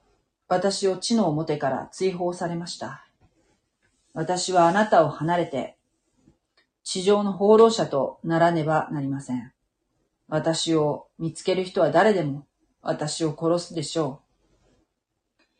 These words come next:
主はカインに言われた。いや、そうではない。誰でも、カインを殺す者は七倍の復讐を受けるでしょう。そして、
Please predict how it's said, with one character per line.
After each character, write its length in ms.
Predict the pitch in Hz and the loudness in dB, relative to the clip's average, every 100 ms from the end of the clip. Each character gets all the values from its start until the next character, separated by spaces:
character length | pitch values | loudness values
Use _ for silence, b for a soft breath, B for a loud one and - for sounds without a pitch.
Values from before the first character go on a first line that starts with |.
| _ _ - | _ _ -14
主 220 | - 254 | 0 4
は 140 | 185 | 4
カ 180 | - 208 | 4 -2
イ 100 | 196 | 0
ン 60 | 151 | -2
に 60 | |
言 100 | 123 | -4
わ 60 | 113 | -6
れ 80 | - | -12
た。 260 | - - _ _ _ _ _ _ _ _ _ _ _ _ _ _ - | -18 -20 _ _ _ _ _ _ _ _ _ _ _ _ _ _ -6
い 100 | 160 | 2
や、 180 | 175 156 | 4 4
そ 240 | - 214 | 4 6
う 60 | 240 | 6
で 80 | 160 | 4
は 100 | 113 | 0
な 180 | 135 135 | -4 -6
い。 160 | - _ _ _ _ _ | -10 _ _ _ _ _
誰 280 | 165 175 175 | 6 6 6
で 80 | 139 | 2
も、 220 | 123 139 _ _ _ _ _ | -4 -10 _ _ _ _ _
カ 200 | - 214 | 6 6
イ 180 | 214 175 | 6 2
ン 100 | 147 | -2
を 80 | 131 | -4
殺 160 | 160 175 | -4 -4
す 140 | 170 175 | -4 -4
者 240 | 165 147 | -4 -4
は 220 | 98 - _ _ _ _ - | -6 -12 _ _ _ _ -4
七 300 | 147 165 170 | 2 4 8
倍 240 | 160 165 | 6 6
の 100 | 160 | 0
復 240 | - - | -6 -12
讐 340 | 165 - 180 170 | -8 -4 0 0
を 60 | |
受 100 | 160 | 0
け 120 | 185 180 | 0 0
る 100 | 139 | -2
で 100 | 127 | -4
し 160 | - | -4
ょ 300 | 131 127 - _ _ _ _ _ _ | -4 -6 -10 _ _ _ _ _ _
う。 40 | - | -16
そ 140 | - | -10
し 140 | 147 - | -8 -2
て、 320 | 151 147 | -2 -2